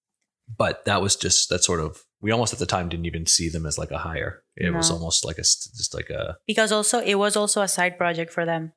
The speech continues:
Speaker 2: at
Speaker 1: Yeah,
Speaker 2: the time.
Speaker 1: true.
Speaker 2: And then they started making enough money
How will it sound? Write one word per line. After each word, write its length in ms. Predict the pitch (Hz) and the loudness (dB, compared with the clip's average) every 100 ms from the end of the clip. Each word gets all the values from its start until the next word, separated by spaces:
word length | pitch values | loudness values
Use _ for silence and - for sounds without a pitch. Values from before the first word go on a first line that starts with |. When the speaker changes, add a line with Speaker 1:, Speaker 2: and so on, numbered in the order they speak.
| _ _ - - | _ _ -8 0
Speaker 2:
at 140 | 180 180 | 2 4
Speaker 1:
Yeah, 180 | 220 | 2
Speaker 2:
the 60 | 92 | 2
time. 200 | 175 170 | 2 2
Speaker 1:
true. 140 | 95 - | 2 0
Speaker 2:
And 260 | 180 180 | 0 2
then 460 | 180 175 170 170 165 _ _ _ _ - | 2 2 2 -2 -6 _ _ _ _ -4
they 120 | 170 | 0
started 200 | 170 165 | 2 0
making 260 | 165 160 | 0 -2
enough 220 | 160 160 - | -4 -4 -2
money 440 | 175 175 165 165 | -2 0 -2 -4